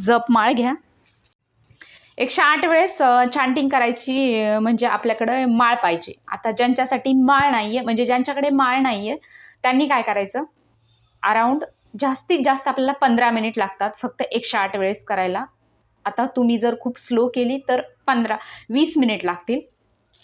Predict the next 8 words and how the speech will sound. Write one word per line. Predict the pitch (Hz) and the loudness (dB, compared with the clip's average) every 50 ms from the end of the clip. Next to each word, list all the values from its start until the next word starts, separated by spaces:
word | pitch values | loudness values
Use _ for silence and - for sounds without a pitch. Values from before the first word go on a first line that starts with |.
| - _ _ _ - | -20 _ _ _ -8
एकशे | 220 214 - - 277 | -6 -6 -2 -2 0
आठ | 233 233 226 - | 0 0 0 0
वेळेस | 226 220 214 220 220 233 | 0 0 0 0 -2 -2
म्हणण्यासाठी. | 214 202 196 196 202 - 208 190 185 - 170 165 - - - - - - - | -4 -2 -4 -4 -4 -4 -6 -6 -6 -6 -8 -10 -10 -16 -20 -20 -20 -12 -4
माळ | 202 220 226 226 233 240 | 0 2 4 4 2 2
जर | 214 247 254 247 254 | 2 0 0 0 2
तुमच्याकडे | 269 254 247 277 269 254 240 226 240 | 0 0 0 0 -2 -2 -2 -2 0
नसेल | 247 254 254 240 - 226 208 226 | 0 0 0 0 -2 -4 -6 -6